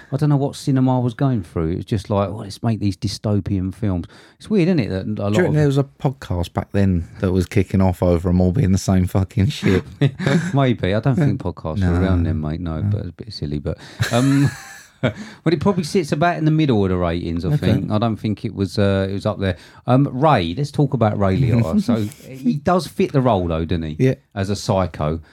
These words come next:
Speaker 1: even though I don't think he really needed to be one in this movie.
Speaker 2: No.
Speaker 1: So it, it could have been and probably would have benefited from it being, like, a case of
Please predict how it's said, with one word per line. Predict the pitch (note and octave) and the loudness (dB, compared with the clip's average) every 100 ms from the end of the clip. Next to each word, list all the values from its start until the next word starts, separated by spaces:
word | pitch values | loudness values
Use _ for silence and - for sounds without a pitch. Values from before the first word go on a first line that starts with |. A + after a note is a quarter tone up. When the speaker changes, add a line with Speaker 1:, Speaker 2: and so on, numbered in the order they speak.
| _ _ | _ _
Speaker 1:
even | C3 B2+ C3 | -4 0 2
though | B2+ | 2
I | B2 | 2
don't | C3+ A#2 | 0 0
think | C3+ A#2+ | -4 -2
he | A#2+ | -2
really | B2 A#2+ A#2 | 0 0 2
needed | A#2+ A2 G2+ - | 2 2 -2 -6
to | G2+ | -2
be | A#2+ A2 | 0 0
one | F2+ F2+ | -2 -2
in | F2+ | -2
this | F2+ - | -2 -2
movie. | G2 F#2+ D#2 D2+ D2+ G#2 | -2 0 -2 -6 -8 -2
Speaker 2:
No. | G#2 G2+ _ | -2 -2 _
Speaker 1:
So | - A2+ A2 - _ _ C3 | 2 2 2 -4 _ _ -12
it, | B2 | -8
it | C3 G#2+ | -6 0
could | D3 | 2
have | D3 A2+ - | 2 2 4
been | A#2 F2+ E2+ A2 | 4 4 0 -2
and | G2 | -4
probably | - A#2+ G#2+ | 0 0 2
would | F#2+ G2+ G2 | 0 2 0
have | - | 0
benefited | A2+ G#2 E2+ - - E2 - | 0 0 -2 -6 -6 -8 -6
from | - G2 | -4 -2
it | F#2+ - | -4 -2
being, | G2+ F#2+ | 0 0
like, | F#2 F2+ - | 0 -2 -6
a | |
case | - - F#2+ - | -6 -2 -2 0
of | F#2+ E2+ - | -2 -2 -6